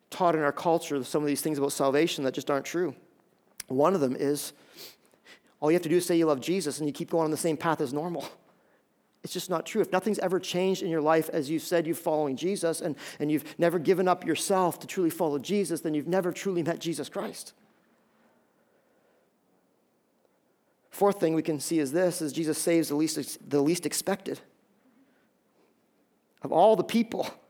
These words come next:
in the land, that the bookies were probably, if the bookies were taking bets of all the people in the land, this would be the greatest odds.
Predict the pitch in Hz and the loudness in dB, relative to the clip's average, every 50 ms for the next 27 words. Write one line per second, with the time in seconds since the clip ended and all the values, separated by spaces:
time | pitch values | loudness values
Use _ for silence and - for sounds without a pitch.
0 | _ _ _ _ _ _ _ _ _ _ _ _ _ 220 214 202 214 196 165 180 | _ _ _ _ _ _ _ _ _ _ _ _ _ 4 6 6 6 6 6 6
1 | 196 208 185 165 143 160 - - _ _ _ _ _ _ _ _ _ - - _ | 6 4 4 2 -2 -6 -10 -14 _ _ _ _ _ _ _ _ _ -20 -20 _
2 | _ _ _ _ _ _ _ _ _ _ _ _ _ _ _ _ _ _ _ _ | _ _ _ _ _ _ _ _ _ _ _ _ _ _ _ _ _ _ _ _
3 | _ _ _ _ _ _ _ _ _ _ _ _ _ _ _ _ _ _ - - | _ _ _ _ _ _ _ _ _ _ _ _ _ _ _ _ _ _ -8 -4
4 | 143 143 131 110 208 220 214 - 208 165 185 180 - 208 196 185 180 160 - - | -4 -2 2 6 6 6 6 6 4 4 4 4 6 8 8 8 6 4 2 -6
5 | - - - - - - - - - 165 175 139 208 196 202 180 175 - 208 190 | -14 -16 -16 -16 -16 -18 -8 0 4 4 4 6 4 4 4 2 4 4 4 6
6 | - 170 151 202 196 180 - 170 147 175 190 196 202 196 - 226 - 208 196 185 | 6 6 6 8 6 6 6 6 6 8 8 8 6 6 4 4 6 6 6 6
7 | 175 180 170 156 143 135 135 185 226 226 - - 220 170 143 202 214 175 185 160 | 6 6 6 6 4 4 8 8 8 8 8 4 2 4 4 6 6 6 6 6
8 | 165 202 202 214 208 190 - 202 196 214 202 160 143 - - - - - | 8 8 8 10 8 8 8 8 8 10 8 6 6 4 2 2 2 0